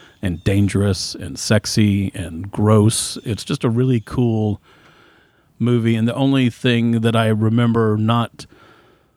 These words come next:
enjoying about this was I just didn't feel they just kinda stuck the landing, and I don't know what the ending would have, what ending would have been like for me, and to not say that, or if the ending was fine, it was just a different style, or I don't know.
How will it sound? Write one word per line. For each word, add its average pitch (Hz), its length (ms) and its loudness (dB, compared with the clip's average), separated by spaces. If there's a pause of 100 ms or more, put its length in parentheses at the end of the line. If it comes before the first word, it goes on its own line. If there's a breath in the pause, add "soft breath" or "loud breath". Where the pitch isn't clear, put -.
(320 soft breath)
enjoying 131 520 0
about 117 280 0
this 117 240 -2
was 107 120 0
I 107 120 2
just 104 240 -8 (200)
didn't 120 280 -2
feel 110 240 0
they 104 160 0
just 98 280 -4
kinda 92 200 -2
stuck - 340 -4
the - 120 -6
landing, 92 520 -6
and 101 100 -4
I 101 60 -2
don't 104 220 -2
know 107 200 -2
what 101 260 -4
the 101 180 -2
ending 98 460 -4
would 107 120 2
have, 107 140 2
what 110 160 -2
ending 104 340 0
would 107 140 2
have 107 100 0
been 113 400 2 (400 soft breath)
like 120 220 0
for 123 100 0
me, 113 220 4
and 104 80 0
to 104 80 0
not 107 240 -2
say 117 180 0
that, 113 220 2
or 107 240 2
if - 160 -4
the 104 100 -2
ending 101 240 -2
was 92 140 -8
fine, 104 360 0
it 101 60 -4
was 90 140 -10
just - 200 -10
a 98 40 -8
different 90 340 -6
style, 113 460 0
or 117 360 0
I 117 80 -4
don't 127 160 0
know. 120 200 -2